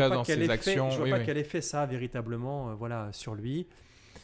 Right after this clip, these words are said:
Speaker 2: Euh, je, je veux dire, sur lui au sens de, sur sa stratégie politique,
Speaker 1: Oui,
Speaker 2: quoi,
Speaker 1: bien
Speaker 2: tu
Speaker 1: sûr.
Speaker 2: vois.
Speaker 1: Mais après, c'est, on en revient toujours au truc, c'est qu'en vrai, il n'y a pas vraiment de stratégie politique, c'est-à-dire qu'il y avait juste une stratégie de, de revenus, c'est tout.
Speaker 2: Alors, c'est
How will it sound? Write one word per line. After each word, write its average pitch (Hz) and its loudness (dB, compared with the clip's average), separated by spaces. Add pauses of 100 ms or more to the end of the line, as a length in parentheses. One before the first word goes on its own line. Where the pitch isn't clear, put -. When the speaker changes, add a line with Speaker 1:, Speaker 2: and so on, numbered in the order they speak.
(340)
Speaker 2:
Euh, 110 0
je, 120 -8
je 113 -4
veux 117 -2
dire, 120 4
sur - 2
lui 131 4
au 151 6
sens 120 -2
de, 110 -4
sur - -8
sa 113 -8
stratégie 117 -4
politique, 123 -4
Speaker 1:
Oui, 127 2
Speaker 2:
quoi, 113 0
Speaker 1:
bien 110 0
Speaker 2:
tu 113 -6
Speaker 1:
sûr. 127 -4
Speaker 2:
vois. - -10 (340)
Speaker 1:
Mais 147 8 (100)
après, 151 6
c'est, 135 0
on 131 0
en 127 2
revient 117 0
toujours 110 -2
au 104 -2
truc, 117 -8
c'est 104 -10
qu'en 101 -6
vrai, 107 -4
il - -2
n'y 95 -4
a 80 -8
pas 92 -10
vraiment 92 -8
de 110 -8
stratégie 101 -6
politique, 110 -6
c'est-à-dire 101 -8
qu'il 98 -8
y - -6
avait 90 -6
juste 101 -10
une 101 -8
stratégie 104 -8 (540)
de, 101 -6
de 107 -8
revenus, 117 -2 (200)
c'est - -16
tout. - -10
Speaker 2:
Alors, 143 2
c'est - -4